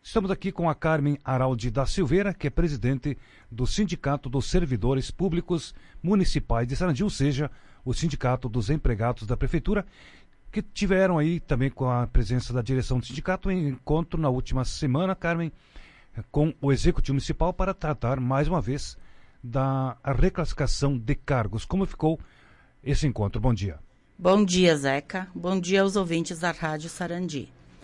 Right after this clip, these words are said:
Speaker 2: Não ficou nada bem, Zeca, porque na última sexta-feira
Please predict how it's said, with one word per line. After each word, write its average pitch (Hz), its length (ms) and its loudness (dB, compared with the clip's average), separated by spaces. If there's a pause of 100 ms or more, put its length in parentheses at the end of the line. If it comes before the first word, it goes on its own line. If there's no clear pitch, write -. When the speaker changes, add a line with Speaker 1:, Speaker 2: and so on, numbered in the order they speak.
(540)
Speaker 2:
Não 196 220 4
ficou 277 300 0
nada 214 320 6
bem, 180 340 6
Zeca, 135 500 -2
porque 147 300 -6
na 170 140 0
última 220 420 2
sexta-feira 165 960 -2